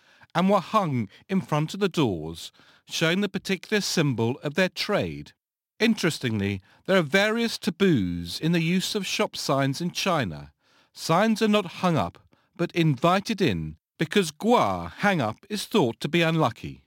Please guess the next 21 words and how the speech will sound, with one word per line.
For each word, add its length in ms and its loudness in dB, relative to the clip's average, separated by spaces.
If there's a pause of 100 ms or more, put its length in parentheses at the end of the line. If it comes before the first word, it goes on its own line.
(320)
When 160 2
a 60 2
shop 380 0
sign 380 0
falls 460 2
on 100 4
the 80 2
ground, 560 0 (220)
it's 160 -4
also 340 2
thought 380 0
to 80 -4
be 140 2
a 60 4
bad 380 0
omen, 460 0 (240)
because 420 2
the 240 0
god 220 2
of 100 -6
wealth, 480 -2